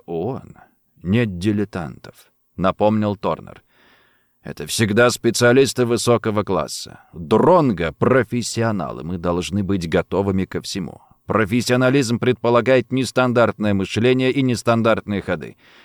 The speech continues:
Конечно, его специально подключили к этой операции. И его главная цель — День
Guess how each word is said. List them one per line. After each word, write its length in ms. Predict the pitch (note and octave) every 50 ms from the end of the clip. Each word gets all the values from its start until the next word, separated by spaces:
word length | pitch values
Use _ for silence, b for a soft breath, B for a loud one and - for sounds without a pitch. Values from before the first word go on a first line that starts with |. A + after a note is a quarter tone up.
| b b b b b
Конечно, 460 | - - D2+ F#2 A#2 - - D2 C#2
его 200 | C#2+ C2+ A1+ B1
специально 640 | C#2+ - - F#2+ F2 - - B2 D3+ F3 E3+ E3 C3
подключили 600 | - C3 - - G2+ F#2+ F2 - C3 D3+ D3 C3
к 80 | A#2 C3+
этой 200 | C#3 B2+ - A#2
операции. 640 | - B2 B2 A#2 G#2 E2 - - - - - -
И 120 | - - D3+
его 360 | D3 C#3+ C#3+ C3+ B2 C#3+ C#3
главная 800 | A2 G#2 C3 D3+ D#3 D3+ C3 G#2 G2 F#2+ F2+ D#2+ D2 C2 G#1+ - -
цель — 420 | - - D#3+ F#3+ F3+ C3+ F2+ - -
День 480 | - D#2+ D2+ D#2+ D#3 E3+ E3+ D#3+ D3+